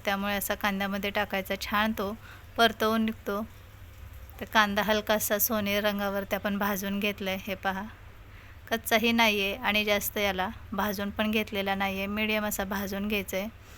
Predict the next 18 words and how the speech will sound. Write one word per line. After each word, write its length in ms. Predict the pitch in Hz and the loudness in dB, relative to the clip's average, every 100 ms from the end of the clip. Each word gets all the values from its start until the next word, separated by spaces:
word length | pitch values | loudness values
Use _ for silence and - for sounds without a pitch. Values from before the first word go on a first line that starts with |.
| - - - | -18 -18 -10
छान 200 | - 226 | 2 4
फोडणीचा 480 | 226 240 220 214 214 214 | 4 4 4 2 2 2
खमंग 340 | 220 208 208 | 0 0 0
सुगंध 380 | 214 - 202 208 | 0 0 -2 0
येतो. 380 | 208 196 - 214 - - - - - - - - - - - - - - - - - - - - - - | -2 -2 -4 -6 -8 -16 -16 -18 -18 -18 -18 -18 -18 -18 -18 -18 -18 -18 -18 -18 -16 -16 -16 -16 -8 -2
आता 160 | 208 | 2
याच्यामध्ये 380 | 214 220 214 214 | 2 4 2 4
टाकूयात 400 | 214 208 - 202 196 | 4 2 2 0 0
पाव 160 | 202 202 | 0 2
चमचा 400 | 214 214 214 202 | 2 2 2 2
हळद 300 | 190 196 190 - - - - - - - - - | 2 0 -2 -8 -18 -18 -18 -18 -18 -18 -18 -4
आणि 220 | 214 208 | -2 -2
छोटा 280 | - 214 202 | 0 -2 2
एक 160 | 202 208 | 2 2
चमचा 380 | - 202 196 190 | -2 -2 0 0
लाल 240 | 190 196 | 2 2
मिरची 320 | 202 202 - 220 | 0 -2 -4 0
पावडर 340 | 202 185 190 | 2 2 -2